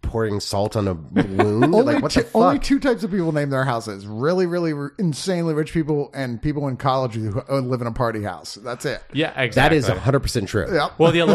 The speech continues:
Speaker 1: That's it.
Speaker 3: character can have both, so,
Speaker 2: Yeah,
Speaker 3: you know.
Speaker 2: true.
Speaker 3: Yeah. Um, no, I, so I saw the trailer for this, and I let the trailer sort of wash over me just because I knew, like, well, yeah, I like Promising Young Woman. Um, th-, th-, that alone is gonna carry me into this, and, uh,
Speaker 1: Yeah.
Speaker 3: it's, it's whatever.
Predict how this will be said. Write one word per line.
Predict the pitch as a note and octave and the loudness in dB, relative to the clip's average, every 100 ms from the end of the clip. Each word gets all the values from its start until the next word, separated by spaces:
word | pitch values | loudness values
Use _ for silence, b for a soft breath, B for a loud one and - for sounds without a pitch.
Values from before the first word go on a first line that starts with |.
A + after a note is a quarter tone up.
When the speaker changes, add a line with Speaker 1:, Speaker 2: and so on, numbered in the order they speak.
| F#3+ | 4
Speaker 1:
That's | G3+ | 4
it. | |
Speaker 3:
character | C#3+ C#3+ C#3+ | 4 2 -2
can | C#3 | 0
have | C#3 - | 0 2
both, | D3+ G#2 F#2 - | 0 0 -4 -10
so, | - G#2 F#2 | -4 0 2
Speaker 2:
Yeah, | C3 | 0
Speaker 3:
you | B2 | 0
know. | G2+ G2+ | -4 0
Speaker 2:
true. | D3 | 0
Speaker 3:
Yeah. | B2 - B D#3+ - | 0 -6 B -14 -2
Um, | C3+ C3 B2 E3 | 2 2 0 -2
no, | D#3 C#3 B2 - | -2 -2 -2 -4
I, | C3 B2+ - | -4 -4 -6
so | D#3+ | -6
I | E3 | -4
saw | G3+ F3 | -4 -4
the | |
trailer | B2 G#2+ G2+ | -6 -6 -8
for | G#2+ | -6
this, | G#2 C#3+ | -6 -4
and | C3+ | -2
I | |
let | D#3 F3 | -2 -6
the | |
trailer | - D3 C3+ | -10 -8 -10
sort | A#2+ A#2 | -8 -6
of | |
wash | G#2+ G#2 G#2 | -2 -2 -4
over | A2+ A#2 | -6 -6
me | A#2 G#2+ - | -6 -8 -12
just | C3 D3 | -10 -10
because | B2+ B2 | -6 -6
I | B2 | -4
knew, | B2 A#2+ | -6 -4
like, | A#2 D3+ | -6 -4
well, | E3 C#3+ | -2 -2
yeah, | A2 F2+ | -2 -4
I | |
like | G2 G#2+ | -6 -8
Promising | G2+ F#2+ - | -8 -10 -10
Young | F#2 | -8
Woman. | A#2+ D3 C#3 C3+ B B B | -6 -4 -4 -6 B B B
Um, | B2+ G#2+ G#2 G2+ F#2 _ _ _ _ _ _ _ - | -4 -4 -4 -6 -10 _ _ _ _ _ _ _ -20
th-, | D#3 A#2+ | -20 -20
th-, | - C3+ C#3 C#3+ | -20 -20 -20 -6
that | D#3 D3 | -4 -2
alone | A#2 A2+ G#2+ | -4 -6 -6
is | |
gonna | G#2 G2+ | -8 -10
carry | - F#2+ F#2 | -8 -6 -6
me | F#2 | -8
into | F2 F2+ | -10 -12
this, | F2 - | -12 -12
and, | - F#2 F2 F2+ | -14 -12 -12 -10
uh, | G2 | -4
Speaker 1:
Yeah. | F2+ E2 | -4 -4
Speaker 3:
it's, | A2+ - - | -8 -12 -18
it's | - | -14
whatever. | B2 G#2 | -8 -8